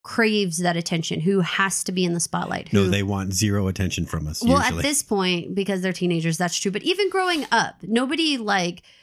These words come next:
Speaker 1: nobody, like, stood up on the tabletop and, like, screamed, "Look at me." Like, you know, I mean, it just, we, everybody kind of was more cohesive than that. However, we have many families that we have seen where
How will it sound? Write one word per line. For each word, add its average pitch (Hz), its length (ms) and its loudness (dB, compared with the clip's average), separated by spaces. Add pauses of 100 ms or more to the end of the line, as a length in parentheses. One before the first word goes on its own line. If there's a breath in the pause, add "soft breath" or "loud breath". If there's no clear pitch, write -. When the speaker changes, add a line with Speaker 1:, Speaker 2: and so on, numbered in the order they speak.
(140)
Speaker 1:
nobody, 302 300 4
like, 277 160 0
stood - 280 0
up 220 100 -2
on 202 100 0
the 196 80 0
tabletop 196 480 0
and, 175 140 2
like, 170 180 -2
screamed, 190 480 0
"Look 190 200 0
at 190 140 -2
me." 175 500 2
Like, 151 240 0
you 254 200 2
know, 285 120 2
I 262 100 0
mean, 262 160 2
it 254 60 0
just, 285 280 0
we, 247 480 -2
everybody 247 560 2
kind 208 240 0
of 190 240 -4 (560)
was 202 380 2
more 190 340 4
cohesive 190 540 0
than 160 140 2
that. - 160 -4 (300 loud breath)
However, 226 540 0 (220 soft breath)
we 208 140 2
have 165 240 2 (160)
many 233 480 2
families 180 500 0
that 175 240 0
we 190 280 0
have 175 200 0
seen 185 460 0
where 185 280 2